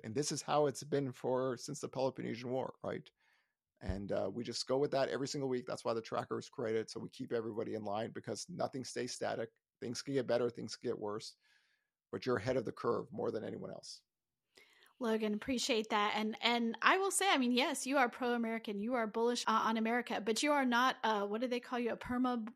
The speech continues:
Speaker 2: bull? I mean, you, you, like, you're, you'll look at the data and you'll say, "This is where the data is going."
Speaker 1: Anybody who has models cannot be a perma anything. That's rule number one. This is why I'm always saying,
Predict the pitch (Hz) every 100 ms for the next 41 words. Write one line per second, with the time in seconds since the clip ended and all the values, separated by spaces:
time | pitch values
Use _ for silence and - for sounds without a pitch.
0 | _ 202 233 247 302 - 247 247 233 254
1 | 311 330 - 254 285 254 226 - - 240
2 | 254 - 254 240 240 262 311 269 233 226
3 | 220 - 214 220 214 240 220 226 233 247
4 | 226 214 208 208 202 185 202 196 - -
5 | _ _ - 135 180 196 190 180 160 143
6 | 131 - 117 123 135 131 - 120 117 110
7 | 104 110 - 110 110 - 101 139 - -
8 | - _ _ _ _ _ 202 202 _ -
9 | 110 - 123 123 117 117 110 104 - -
10 | _ - 123 143 143 139 127 127 123 -
11 | 123 113